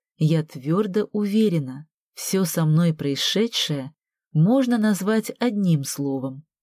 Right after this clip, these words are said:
судьба. Давно это было. Мы с подругой жарким летним днем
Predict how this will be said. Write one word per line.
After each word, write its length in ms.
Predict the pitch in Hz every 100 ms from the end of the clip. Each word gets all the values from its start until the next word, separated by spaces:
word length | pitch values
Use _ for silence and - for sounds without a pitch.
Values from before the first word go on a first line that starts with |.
| _ _ _
судьба. 720 | - - 170 165 160 147 147 _ _ _ _ _ _ _ _ _ _ _ _
Давно 480 | 165 185 165 180 269
это 260 | 196 160
было. 440 | 147 147 139 139 - _ _ _ _
Мы 260 | 214 262 311
с 80 | -
подругой 520 | 196 185 233 220 202
жарким 460 | 175 202 196 175
летним 460 | 165 185 160 151 143
днем 460 | 156 196 262 254